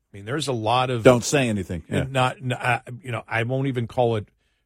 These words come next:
Speaker 1: peer pressure. There is, there wasn't even at that, at, at that time, and I'm not gonna speak for unions today because I don't know what the situation is, but at my time, you could feel it. You knew, okay, just keep your mouth shut and,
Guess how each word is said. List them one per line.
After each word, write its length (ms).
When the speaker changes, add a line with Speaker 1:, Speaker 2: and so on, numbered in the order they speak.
Speaker 1:
peer 340
pressure. 580
There 180
is, 500
there 200
wasn't 380
even 200
at 180
that, 340
at, 180
at 180
that 240
time, 320
and 140
I'm 100
not 140
gonna 120
speak 260
for 100
unions 340
today 260
because 280
I 80
don't 160
know 80
what 160
the 60
situation 580
is, 140
but 120
at 120
my 200
time, 320
you 100
could 140
feel 300
it. 120
You 200
knew, 380
okay, 240
just 180
keep 180
your 80
mouth 200
shut 260
and, 220